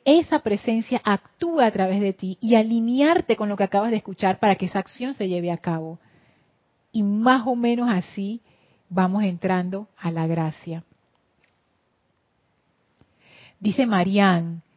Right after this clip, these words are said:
el qui-, el quid del asunto, Lorna, ¿cómo soltar?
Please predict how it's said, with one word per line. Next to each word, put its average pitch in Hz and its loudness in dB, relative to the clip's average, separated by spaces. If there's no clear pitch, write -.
el 202 -2
qui-, 294 -4
el 214 2
quid 330 0
del 285 4
asunto, 220 -2
Lorna, 180 -4
¿cómo 226 -2
soltar? 170 -4